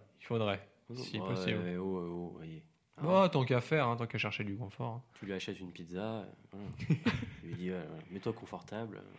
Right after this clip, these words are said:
Speaker 1: Mais le théâtre gallo-romain de la ville d'Autun, en Saône-et-Loire, est exceptionnel, donc j'ose espérer que celui de Lyon, euh,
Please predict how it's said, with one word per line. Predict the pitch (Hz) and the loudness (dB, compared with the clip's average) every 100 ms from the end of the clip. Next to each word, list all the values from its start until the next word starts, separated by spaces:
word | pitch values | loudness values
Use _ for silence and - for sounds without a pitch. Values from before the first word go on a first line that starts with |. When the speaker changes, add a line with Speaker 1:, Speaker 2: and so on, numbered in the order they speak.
| - 143 - - _ - - - - | -2 -2 -2 -20 _ -16 -14 -14 -2
Speaker 1:
Mais | 131 | 4
le | 127 | 6
théâtre | 127 135 139 - 113 | 8 8 8 6 4
gallo-romain | 110 117 113 117 123 | 8 8 8 6 4
de | 113 104 | 4 4
la | 104 104 | 4 2
ville | 104 107 | 2 2
d'Autun, | 107 113 - 120 | 4 2 4 4
en | 120 104 98 | 4 2 0
Saône-et-Loire, | - 101 101 110 110 | -2 -2 2 2 2
est | 98 95 | 2 -2
exceptionnel, | 95 107 - 107 113 107 | -4 -6 -2 0 0 -2
donc | 110 | -4
j'ose | 104 104 113 113 | -6 0 2 4
espérer | 104 - 110 120 | 2 2 2 2
que | - | 0
celui | 107 101 | -2 0
de | 104 | -2
Lyon, | 104 120 | -2 -2
euh, | 113 | -2